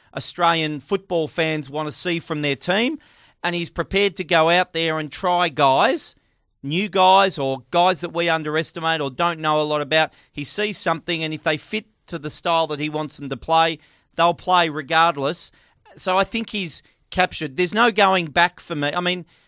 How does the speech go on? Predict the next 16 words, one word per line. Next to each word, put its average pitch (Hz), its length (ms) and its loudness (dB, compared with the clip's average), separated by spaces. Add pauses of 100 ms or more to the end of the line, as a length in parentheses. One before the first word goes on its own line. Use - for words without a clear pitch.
(140)
Ange 185 240 -6
won't 165 260 -2
be 151 300 -6 (280)
the 131 180 -8
manager 156 460 -4
of 139 100 -6
the 143 60 -12
Socceroos 156 680 -4
forever 143 500 0
and 131 100 0
ever, 190 320 0 (460)
but 170 240 0 (220)
for - 180 -12
me, 185 220 -2
there's 160 180 -6
not, 175 180 -8